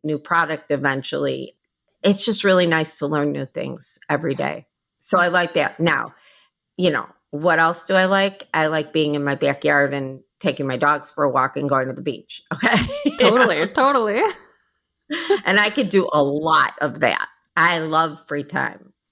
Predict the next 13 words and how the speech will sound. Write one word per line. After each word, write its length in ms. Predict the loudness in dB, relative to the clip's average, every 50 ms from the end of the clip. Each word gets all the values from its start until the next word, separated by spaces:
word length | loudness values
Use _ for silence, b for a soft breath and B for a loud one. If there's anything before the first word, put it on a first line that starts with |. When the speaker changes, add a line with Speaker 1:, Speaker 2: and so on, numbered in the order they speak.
| _
Speaker 2:
That's 140 | -20 -18 -16
awesome. 380 | -16 -16 -16 -16 -18 -20 -20 -20 B B B B B B B B B B B B _
What 240 | 0 2 2 2 0
would 160 | -6 -6 -4
you 100 | -6 -6
say 460 | -6 -8 -4 -2 -2 0 0 -2 -2 -4
makes 400 | -4 -2 -2 -2 -2 -4 -6 -6
you 440 | -2 0 2 2 2 0 -2 -6 -6 -6
excellent 460 | -6 -6 -6 -6 -6 -4 -4 -4 -6 -4
at 140 | -4 -4 -2
what 180 | -2 -4 -4 -2
you 80 | -6 -4
do? 260 | -4 -6 -6 -8